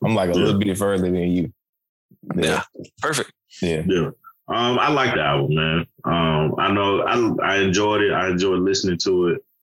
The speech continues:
Speaker 2: Um, you know, it got songs that you could kinda dance to and stuff, and stuff like that. So, um, it's definitely not one that, like, I would compare to, like, J. Cole's album. It's not gonna win album of the year to me.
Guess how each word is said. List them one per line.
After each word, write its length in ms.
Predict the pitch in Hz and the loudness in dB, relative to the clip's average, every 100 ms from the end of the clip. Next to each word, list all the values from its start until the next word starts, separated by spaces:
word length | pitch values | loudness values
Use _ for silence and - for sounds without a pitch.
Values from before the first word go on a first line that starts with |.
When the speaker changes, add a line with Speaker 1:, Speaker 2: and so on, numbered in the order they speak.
| _ _ | _ _
Speaker 2:
Um, 600 | 80 80 78 76 71 71 - _ _ _ _ _ | -2 0 0 0 0 -2 -8 _ _ _ _ _
you 160 | - 92 | -2 0
know, 160 | 80 82 | 2 2
it 100 | 85 | 0
got 180 | 90 85 | 0 0
songs 340 | 92 85 85 | 0 0 2
that 180 | 82 80 | 0 0
you 100 | 87 | -4
could 140 | - | -4
kinda 320 | - 87 78 73 | -2 0 0 0
dance 400 | 90 85 82 - | 0 0 0 0
to 80 | |
and 120 | 82 82 | 0 0
stuff, 260 | 87 85 80 - _ _ _ | 0 -2 -2 -10 _ _ _
and 180 | - 80 | -2 0
stuff 280 | 76 87 80 | 0 -2 -2
like 220 | 76 73 | -2 -2
that. 220 | - 80 76 | -2 -2 0
So, 380 | 87 80 76 - - _ | 0 0 -2 -8 -20 _
um, 460 | - 92 92 90 87 | -4 0 0 0 0
it's 160 | 120 123 | -2 0
definitely 340 | 147 147 139 123 | 2 2 2 2
not 260 | 123 - | 0 0
one 260 | 107 117 104 | 2 2 2
that, 240 | 107 98 - 95 | 2 0 0 0
like, 220 | 92 87 | 0 0
I 140 | 85 104 | 0 2
would 140 | 92 | 0
compare 400 | 92 85 107 98 - | 0 0 0 0 0
to, 260 | 101 90 | 0 2
like, 220 | 87 82 80 | 2 0 0
J. 200 | 104 98 | 0 0
Cole's 380 | 107 101 92 | 0 2 2
album. 400 | 85 80 82 85 87 _ _ _ _ | 2 0 0 -2 -6 _ _ _ _
It's 120 | 87 | -2
not 200 | 104 113 | 0 0
gonna 200 | 101 98 | 0 0
win 200 | 95 95 | 2 2
album 320 | 90 92 90 90 | 0 0 2 2
of 100 | 82 | 2
the 80 | 78 | 2
year 340 | 98 95 82 - | 2 2 0 -2
to 120 | 82 | 0
me. 380 | 92 110 90 | 0 0 -2